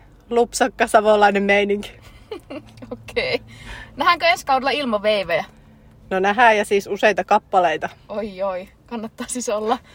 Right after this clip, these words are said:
Speaker 2: katsomossa tarkkana. Hei, sitten tähän loppuun semmonen muutama nopea. Ylivoima vai rankkari?
Speaker 1: Rankkari.
Speaker 2: Syöttö vai maali?
Speaker 1: Maali.
Speaker 2: Kotitupla vai vierastupla?
Speaker 1: Kotitupla.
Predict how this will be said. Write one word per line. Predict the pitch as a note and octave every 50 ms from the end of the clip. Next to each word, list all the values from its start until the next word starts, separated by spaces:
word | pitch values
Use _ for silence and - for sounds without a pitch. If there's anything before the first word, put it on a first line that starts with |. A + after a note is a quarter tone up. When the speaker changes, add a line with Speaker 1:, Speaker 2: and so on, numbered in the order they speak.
| - - _ -
Speaker 2:
katsomossa | - C#4 D#4 - - - C4+ - - - - -
tarkkana. | G#3+ - A3+ A3+ G#3+ G#3+ _ _ - G3+ F#3+ G3+ A3+ - _ _ _ _ _ _ - - - - _ _ -
Hei, | - C4+ C4+
sitten | - - - - E4 _
tähän | - E4 E4 E4 D#4+
loppuun | E4 F4 F4+ _ _ - B3 B3 B3+
semmonen | B3+ B3 A#3 A#3 A#3 A#3 B3
muutama | C4 D4+ D4 - A3+ A3 A3 G#3+
nopea. | G#3+ G#3 G#3+ - - D#3 A2+ - - - - _ _ _ _ _ _ _ _ _ _ _ _ -
Ylivoima | D4 D4+ E4+ D#4 A#3+ B3+ A#3+ A#3 A3+
vai | G#3 A3 A3
rankkari? | G#3+ G#3 F#3+ F#3+ - - - - - - _ _ - _ _ _ _ _ _ _ -
Speaker 1:
Rankkari. | - G3 G3+ F#3+ G3 F#3 - - - F#3 F#3 - - -
Speaker 2:
Syöttö | - - - C#4 C#4 - - A#3+
vai | A3 A3 G#3+
maali? | G#3 G#3 G3+ F#3 F3 E3 F3+ F#3+ - _
Speaker 1:
Maali. | - F#3+ F#3+ F#3+ F#3+ F#3+ G3 G3 F#3+ F#3+ - _ _ _ _ _ _ _
Speaker 2:
Kotitupla | - B3+ C#4+ - C#4+ C4 A#3+ A#3+ A#3 - A3+ G#3+
vai | G#3+ G#3+ G#3
vierastupla? | G3+ G3 F#3 E3+ F#3+ - - - - - - G#3+ A3+ - _ - -
Speaker 1:
Kotitupla. | - F#3 F#3 - G#3 G#3+ G#3+ - F#3+ F#3+ - F#3 G3